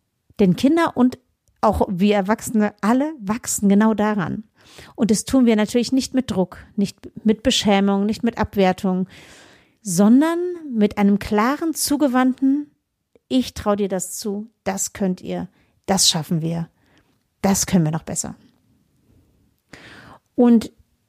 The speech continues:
man könnte es auch den pädagogischen Austritt nennen. Man kann es auch neumodisch Empower nennen. Was auch immer,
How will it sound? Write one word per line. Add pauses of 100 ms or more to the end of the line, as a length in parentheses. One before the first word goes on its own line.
man
könnte
es
auch
den
pädagogischen
Austritt
nennen. (800)
Man
kann
es
auch
neumodisch
Empower
nennen. (1000)
Was
auch
immer,